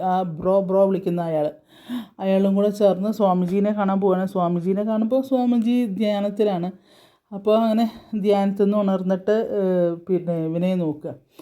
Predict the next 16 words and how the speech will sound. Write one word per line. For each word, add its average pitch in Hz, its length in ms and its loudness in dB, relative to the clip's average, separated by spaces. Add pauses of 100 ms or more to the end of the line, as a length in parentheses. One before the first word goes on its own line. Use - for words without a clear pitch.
(260)
അപ്പോൾ, 185 220 4 (120)
ഏ, 196 160 0
സുധി 196 300 2
പറയും, 202 340 4 (520)
"ആദ്യം 208 420 4 (460)
ഞാൻ, 214 280 0 (300)
ഏ, 220 100 -2 (380)
സ്വാമിജിയോടൊരു 214 840 2
കാര്യം 170 260 0
പറയട്ടെ. 139 380 -4 (600)
എനിക്ക് 202 440 2 (440)
ഏഴ്, 220 380 4 (540)
പിന്നെ, 180 480 -2
ഡിഗ്രികളുണ്ട്. 160 680 0 (380)
ഏ, 190 80 -2 (140)
സ്വാമിജിക്ക്, 208 800 0